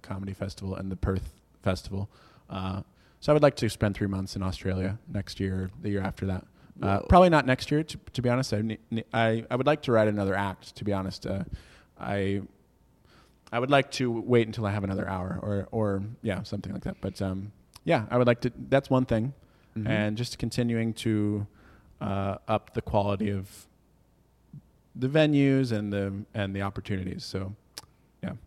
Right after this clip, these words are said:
Speaker 1: uh, J F L is something that I would like soon. Uh, there's many steps to that, too. So I got the first, first showcase, first audition for that in January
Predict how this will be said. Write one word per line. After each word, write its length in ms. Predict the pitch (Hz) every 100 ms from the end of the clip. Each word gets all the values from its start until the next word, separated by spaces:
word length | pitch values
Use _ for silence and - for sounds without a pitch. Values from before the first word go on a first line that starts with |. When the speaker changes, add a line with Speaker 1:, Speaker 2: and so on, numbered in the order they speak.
| _ -
Speaker 1:
uh, 200 | 101 98
J 140 | 101 104
F 120 | 104
L 100 | 110
is 60 | 110
something 320 | 107 107 107
that 120 | 101
I 60 | 101
would 120 | 101
like 200 | 101 -
soon. 320 | - 104 120 - - - - _ _ -
Uh, 320 | 104 98 101 - -
there's 140 | 147
many 140 | 175
steps 280 | 165 165 -
to 80 | 147
that, 200 | 147 117
too. 180 | 135 107
So 140 | -
I 40 | 107
got 260 | 107 -
the 60 | 110
first, 400 | - 107 - - - - - -
first 280 | 139 - -
showcase, 420 | - 120 127 117
first 240 | - 110 107
audition 380 | 101 107 - 107
for 120 | 107
that 220 | 101 -
in 120 | 104
January 520 | 104 101 101 101 107